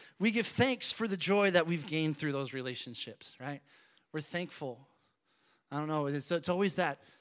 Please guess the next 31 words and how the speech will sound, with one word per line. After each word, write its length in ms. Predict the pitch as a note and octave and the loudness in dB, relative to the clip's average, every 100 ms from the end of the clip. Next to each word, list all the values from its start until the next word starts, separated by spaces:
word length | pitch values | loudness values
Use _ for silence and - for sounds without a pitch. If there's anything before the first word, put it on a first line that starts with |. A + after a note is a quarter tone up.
| _ - | _ -10
maybe 240 | D3+ D#3 | -8 -6
you 160 | E3 E3+ | -6 -8
did, 240 | D#3 D#3+ | -6 -6
like, 220 | D3+ D3+ | -4 -6
the 80 | - | -8
thirty 380 | A2+ D3 C#3+ C#3+ | -12 -12 -10 -10
days 320 | C3+ C3 B2+ | -8 -8 -10
of 80 | A2 | -10
thankfulness 680 | - C3+ B2+ - C#3 C3+ - | -10 -8 -8 -6 -4 -4 -6
thing 300 | C#3+ C#3 C#3 | -6 -6 -6
that 200 | B2+ B2+ | -8 -10
they 120 | B2+ | -10
do 160 | C3 | -8
on 100 | B2 | -8
social 320 | A#2+ C#3+ B2+ C3 | -8 -8 -8 -8
media 320 | C3 C3 C3 | -6 -6 -8
all 140 | C3 | -8
the 80 | B2 | -10
time, 280 | - C#3 C3+ | -10 -10 -10
like 140 | A2+ | -10
taking 320 | - C#3+ C3+ | -6 -6 -6
a 60 | B2 | -12
picture 360 | - C#3 - C3 | -8 -8 -6 -6
of 100 | C3 | -6
what 100 | B2+ | -8
you're 100 | A2 | -10
thankful 400 | C3 C3 - B2 | -14 -16 -16 -16
for, 340 | - B2 B2 _ _ - - - _ | -10 -10 -12 _ _ -20 -20 -20 _
whatever 320 | E3+ F#3+ C#3 | 4 4 2
it 80 | B2 | -6
is. 260 | A2+ G#2+ | -8 -14